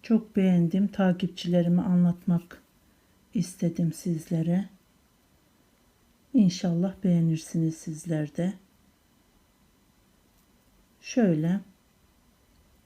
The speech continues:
Tekrar buraya bir tane boş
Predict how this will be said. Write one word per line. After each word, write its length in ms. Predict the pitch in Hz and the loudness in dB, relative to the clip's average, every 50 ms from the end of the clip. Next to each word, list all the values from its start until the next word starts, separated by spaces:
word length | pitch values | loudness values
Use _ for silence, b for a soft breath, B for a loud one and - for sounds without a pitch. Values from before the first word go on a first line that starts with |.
| _ _ _ _ _ _ _ _ _ _ _ _ _ _ _ _ _ _ _ _ _ _ _ _ _ _ _ _ _ _ _ _ _ _ _ _ _ _ _ _ _ _ _ - _ _ _ _ _ _ _ _ _ _ _ _ _ _ _ _ _ _ _ _ _ _ _ _ _ - | _ _ _ _ _ _ _ _ _ _ _ _ _ _ _ _ _ _ _ _ _ _ _ _ _ _ _ _ _ _ _ _ _ _ _ _ _ _ _ _ _ _ _ -20 _ _ _ _ _ _ _ _ _ _ _ _ _ _ _ _ _ _ _ _ _ _ _ _ _ -2
Tekrar 520 | - 269 226 226 - 180 170 165 170 170 | 2 2 2 2 2 -2 -2 -2 -2 -2
buraya 360 | 185 190 175 175 170 170 170 - | -2 0 0 0 0 -2 -2 -4
bir 100 | 226 226 | -6 -4
tane 320 | 190 170 160 160 160 165 160 | -4 -4 -2 -2 -4 -4 -4
boş 180 | - 196 196 | -2 -2 -2